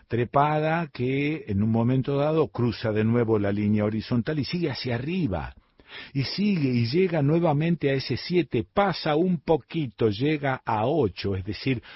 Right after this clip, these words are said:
supera el lomo de burro anterior, ¡zrac!, y ahí cierra. Quizá con una colita hacia abajo, como dejándolo morir, pero apenitas una colita hacia abajo.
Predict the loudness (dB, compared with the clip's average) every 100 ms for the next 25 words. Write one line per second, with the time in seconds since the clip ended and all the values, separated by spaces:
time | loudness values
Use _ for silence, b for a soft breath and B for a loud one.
0 | B -16 -2 -2 0 4 4 4 2 0
1 | -2 -2 0 2 2 2 2 0 0 0
2 | 0 0 2 0 0 -2 0 0 -2 -4
3 | _ _ -10 0 0 0 -10 -12 _ _
4 | _ -2 0 0 -4 -8 -8 -10 -14 -16
5 | _ _ _ _ B B _ -4 0 0
6 | 0 2 2 0 2 2 2 0 -2 -4
7 | -4 -2 0 0 0 -4 -2 -2 -2 -4
8 | b b -6 -4 -2 0 2 2 2 2
9 | 0 -2 -2 0 0 2 2 2 -2 -2
10 | -2 -4 -4 -4 -4 -4 -6 -6 -8 -6
11 | -8 -10 -14 -16